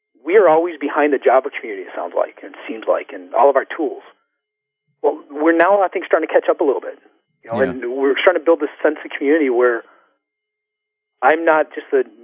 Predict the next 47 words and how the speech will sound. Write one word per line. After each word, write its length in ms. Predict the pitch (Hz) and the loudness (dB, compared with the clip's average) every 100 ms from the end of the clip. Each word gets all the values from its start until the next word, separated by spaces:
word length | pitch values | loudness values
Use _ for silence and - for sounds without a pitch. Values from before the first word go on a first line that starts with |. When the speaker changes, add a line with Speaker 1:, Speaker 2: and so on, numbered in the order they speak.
| 120 | -10
Speaker 1:
you 80 | 139 | -10
know, 80 | 120 | -8
to 40 | 135 | -8
use 220 | 139 147 | -4 -4
the, 220 | 131 117 110 | -4 -8 -8
the 100 | 123 | -2
Microsoft 440 | 123 - - 127 - | 2 2 2 0 -2
term, 160 | 139 | -4
a 40 | 135 | -2
mort 380 | 127 185 123 | 2 4 2
working 260 | 123 139 151 | 0 0 0
at 100 | 131 | -2
a 40 | |
corporation, 840 | 123 131 - 135 143 135 127 123 110 _ - | 0 0 2 2 2 -4 -8 -12 -18 _ -16
just 140 | 123 | -2
doing 140 | 147 | 0
my 80 | 135 | 2
nine-to-five 460 | 127 127 131 139 120 - | 2 0 0 0 0 2
job 280 | 135 143 135 | 4 4 2
and 80 | |
not 120 | 156 165 | -2 -2
really 140 | 175 | -4
caring. 480 | - - 170 160 98 - _ _ _ _ | -6 -2 0 0 -2 -20 _ _ _ _
I'm 80 | 131 | -2
actually 200 | 156 156 | -2 0
taking 280 | 165 151 147 | 0 0 -2
an 80 | 123 | -2
interest 340 | 160 - 156 143 | -2 -2 -2 0
in 60 | |
what 120 | 131 | 0
I'm 140 | 120 107 | 0 0
doing, 280 | 127 170 110 | 0 0 0
because 340 | 95 - 117 - _ _ _ _ _ _ | -2 0 0 -4 _ _ _ _ _ _
what 140 | - 180 | 0 0
we 120 | 165 | -2
do 240 | 123 170 | 0 0
is 80 | 196 - | 2 2
very 200 | 160 123 | 2 2
important. 500 | - 156 170 - - - _ _ _ _ 98 | -8 -6 -6 -8 -20 -20 _ _ _ _ -18
Speaker 2:
Yeah, 120 | 95 | -16
it 80 | 87 | -16
sure 220 | - 101 | -16 -16
is. 260 | 90 _ _ | -18 _ _
Speaker 1:
And 60 | 135 | -8
if 60 | - | -4
you 60 | |
don't, 200 | 151 156 | -2 -2